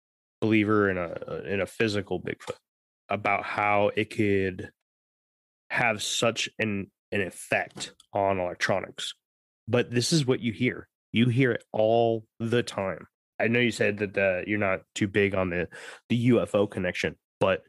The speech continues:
you can't argue that a lot of the U F O, uh, sightings and everything also have the same thing.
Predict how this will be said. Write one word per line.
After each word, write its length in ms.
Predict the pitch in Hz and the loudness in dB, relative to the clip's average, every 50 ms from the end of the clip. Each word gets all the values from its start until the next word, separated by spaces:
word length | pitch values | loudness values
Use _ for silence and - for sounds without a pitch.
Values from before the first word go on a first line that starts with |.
| _ _ | _ _
you 140 | - 98 98 | -4 -4 -2
can't 320 | - - 123 113 110 - | -2 0 0 0 2 2
argue 380 | 104 107 127 123 107 95 90 87 | 2 2 2 2 2 0 0 0
that 240 | 87 87 82 80 - - | 2 0 0 0 -2 -2
a 80 | 87 | -2
lot 280 | 87 85 85 85 85 92 | -2 0 2 2 2 0
of 120 | 95 95 | -2 -4
the 60 | 98 98 | -6 -4
U 260 | 98 101 107 107 107 | 0 2 4 4 4
F 180 | 107 104 - 113 | 2 0 0 0
O, 380 | 123 135 113 98 95 98 - _ _ - - - | 2 2 2 0 -2 -6 -10 _ _ -20 -8 -4
uh, 220 | - 92 85 82 85 | -2 0 0 0 -2
sightings 420 | - - 92 87 85 87 90 87 87 | -2 -2 -2 -2 0 0 -2 -2 -2
and 100 | 85 85 | -2 -2
everything 320 | 82 82 80 82 82 78 | 0 0 -2 -2 -2 -2
also 340 | - 82 90 90 - - 87 | 0 0 0 0 0 -4 -6
have 180 | 82 85 78 - | -6 -6 -6 -8
the 60 | - | -6
same 220 | - - 73 71 82 | -6 -6 -6 -4 -4
thing. 140 | 92 85 | -4 -4